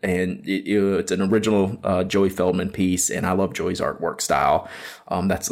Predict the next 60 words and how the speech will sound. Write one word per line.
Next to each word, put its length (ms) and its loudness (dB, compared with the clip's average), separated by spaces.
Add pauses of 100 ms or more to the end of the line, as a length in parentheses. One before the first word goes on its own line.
(160)
that's, 180 -2
like, 160 -2
an 80 -2
aesthetic 420 -2
that 380 -6
speaks 340 -2
to 80 -4
me, 140 -2
so 120 -2
I 60 0
love 160 2
how 120 4
it 100 -2
turned 240 0
out. 200 2
And 140 4
not 140 4
only 240 0
that, 380 0 (360)
they 240 4
made 260 4
it 160 2
so 540 6 (680)
if 160 0
you 100 4
buy, 360 4
there's 200 2
two, 220 2
two 260 0
models. 380 4
If 80 -2
you 80 0
buy 200 2
the 120 0
one 120 2
with 120 -4
the 60 -4
red 260 0
clip, 200 0
that's 200 0
the 100 0
higher 300 2
end 160 -2
model, 220 0
you 120 -2
get 140 2
a 40 -2
print 440 -2 (420)
of 140 -2
the 120 -2
artwork 440 2
that 100 -6
this 160 0
was 140 -6
made 260 2
from 320 -2
inside 400 2
the 60 -4
tube. 500 2
I, 220 2